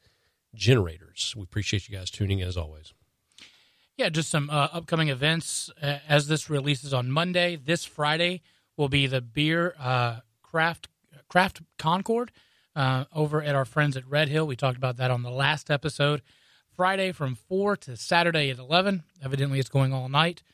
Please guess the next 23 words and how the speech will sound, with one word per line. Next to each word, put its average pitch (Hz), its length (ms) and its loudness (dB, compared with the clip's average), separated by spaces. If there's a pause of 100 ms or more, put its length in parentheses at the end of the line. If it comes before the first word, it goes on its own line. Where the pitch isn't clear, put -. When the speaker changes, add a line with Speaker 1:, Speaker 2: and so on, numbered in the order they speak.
(180)
Speaker 2:
so 156 140 -2
the 135 80 -2
party 143 260 4
can't 151 320 0
stop, 143 300 0
won't 151 260 0
stop. 131 320 0 (600)
Um, 143 320 0
but 170 180 0 (440)
Southern 208 420 0
Fried's 202 260 0
gonna 202 180 -4
be 202 140 0
there. 220 260 2
We're 226 140 -8
gonna 160 100 2
be 156 80 2
doing 147 180 2
the 139 60 -6
show. 196 360 0 (400)
Uh, 143 240 2
there'll 143 220 0
be 135 520 0